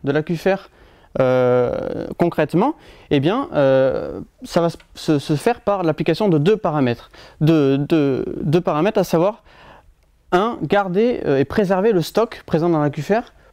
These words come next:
pour les générations futures, et deuxièmement, euh, préserver, euh, les relations qu'entretient l'aquifère avec les, euh, milieux, euh,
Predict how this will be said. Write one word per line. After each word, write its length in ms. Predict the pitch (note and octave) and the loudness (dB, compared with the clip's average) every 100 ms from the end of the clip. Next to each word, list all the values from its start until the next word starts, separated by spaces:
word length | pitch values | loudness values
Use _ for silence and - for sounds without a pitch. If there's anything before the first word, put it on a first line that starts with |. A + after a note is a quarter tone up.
| _ | _
pour 140 | G3 | 0
les 80 | G3+ | 2
générations 420 | F3 F3 D#3 G#3+ | 2 2 0 -4
futures, 400 | - - B3 - - | -6 0 0 0 0
et 220 | F#3 B3 | 0 0
deuxièmement, 540 | C#3+ C#3+ C#3+ C#3+ A3+ - - - - - | 0 0 2 2 0 -4 -14 -20 -18 -2
euh, 240 | C3+ C3 - | 0 2 -2
préserver, 760 | - G#3 F#3 F#3+ F#3 A#3+ B3 | -2 0 0 0 2 2 0
euh, 260 | D3 C#3 C3+ | 0 2 4
les 160 | C#3 D3+ | 2 2
relations 500 | G3+ A3 - A#3+ A3+ | 2 0 0 0 0
qu'entretient 400 | F3+ - E3+ E3+ | 0 -2 2 2
l'aquifère 560 | D#3 D3 D3 A3+ - - | 2 0 0 -2 -2 -4
avec 420 | D#3 G#3+ - - - - - - | 0 0 -2 -10 -20 -20 -6 0
les, 340 | D3+ G#3 G#3 | 4 4 4
euh, 300 | D#3 C3+ C3 | 4 4 4
milieux, 480 | C#3 F3 F3+ G#3+ A3+ | 4 4 4 4 2
euh, 720 | - C3+ B2+ B2+ B2+ C3+ - | 0 2 2 2 2 0 -2